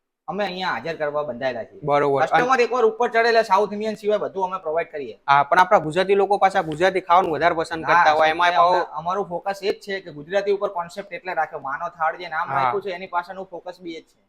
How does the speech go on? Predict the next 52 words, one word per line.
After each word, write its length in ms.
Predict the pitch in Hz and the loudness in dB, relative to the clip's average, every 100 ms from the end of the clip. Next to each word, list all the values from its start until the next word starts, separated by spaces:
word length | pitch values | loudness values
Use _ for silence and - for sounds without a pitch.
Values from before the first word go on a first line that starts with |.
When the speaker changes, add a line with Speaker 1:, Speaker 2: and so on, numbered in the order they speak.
| _ | _
Speaker 2:
અને 160 | 156 185 | -4 -4
નામ 320 | 156 160 202 | 6 6 6
એટલું, 680 | 196 196 214 214 214 208 - | 2 4 4 4 4 2 0
અને 100 | 170 | 2
આના 200 | 180 196 | 4 4
પહેલા 220 | 202 196 | 4 4
મેં 140 | 196 190 | 4 4
જ્યારે 220 | 190 190 | 6 6
અહીંયા 240 | 190 196 | 6 6
આવ્યા 220 | 190 208 | 6 4
ને 60 | 196 | 2
તો 100 | 185 | -4
પહેલા 260 | 175 175 185 | 0 4 4
મેં 120 | 190 | 2
એમ 140 | 185 | -6
જ 80 | 185 | -6
કીધું 220 | 185 180 | -4 -4
કે 120 | 190 | 2
અહીંયા 240 | 190 190 190 | 2 2 0
આગળ 180 | 185 190 | 0 -4
જે 140 | 190 | -4
નામ 280 | 143 160 190 | 0 0 4
રાખ્યું 280 | 175 196 196 | 2 2 -4
છે 120 | 185 | -4
ને 80 | 185 | -2
એ 20 | |
બહુ 180 | 190 185 | 2 6
સારું, 300 | 165 165 147 | 6 6 2
મને 160 | 160 190 | -2 -2
Speaker 1:
હા. 180 | 190 | 0
Speaker 2:
ખુદ 140 | 131 202 - | 0 0 0
personally 360 | 165 - 196 190 | -4 -2 -4 4
સારું 220 | 175 180 | 4 6
એવું 140 | 185 | 4
ગમ્યું 260 | 156 175 202 | 2 -2 -6
કે 320 | _ _ 190 | _ _ -2
માનો 360 | 170 165 175 180 | 4 4 4 0
થાળ. 340 | - 170 139 - _ | 4 6 6 0 _
એટલે 180 | 180 202 | 0 0
જે 280 | 160 202 226 | 6 6 6
શ્રદ્ધાળુ 400 | 214 160 196 214 | 2 6 8 10
આવે 340 | 208 208 220 | 10 10 6
એ 140 | 190 196 | 2 0
માનો 340 | 170 180 196 | 2 4 2
થાળ 380 | - _ 190 208 | -2 _ 10 10
Speaker 1:
થાળ 100 | 196 | 8
Speaker 2:
ખાઈને 280 | 190 196 190 | 4 2 2
અહીંયા 220 | 185 180 | 2 2
આગળથી 280 | 175 175 160 | 4 2 0
Speaker 1:
જમીને 220 | 175 165 | -2 10
Speaker 2:
જાય 180 | 190 | 10
Speaker 1:
જાય. 120 | 165 | 10